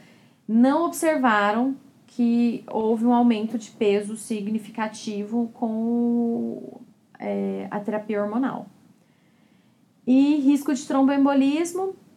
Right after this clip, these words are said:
a gente já observou, né, estudos observa-, observacionais indicaram que a estrogenoterapia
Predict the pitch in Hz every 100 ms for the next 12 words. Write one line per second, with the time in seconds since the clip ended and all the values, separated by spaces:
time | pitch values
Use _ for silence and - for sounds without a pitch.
0 | _ _ _ _ _ _ _ _ 202 202
1 | 202 202 208 202 202 202 208 208 196 190
2 | 185 - _ _ _ _ _ - 202 196
3 | - 214 196 220 262 208 208 202 220 208
4 | 240 277 247 240 - - - 214 - 254
5 | 220 214 214 196 185 254 240 226 - 226
6 | 190 180 175 - - - _ _ - 294
7 | 392 - 269 226 220 214 208 190 180 -
8 | 180 175 180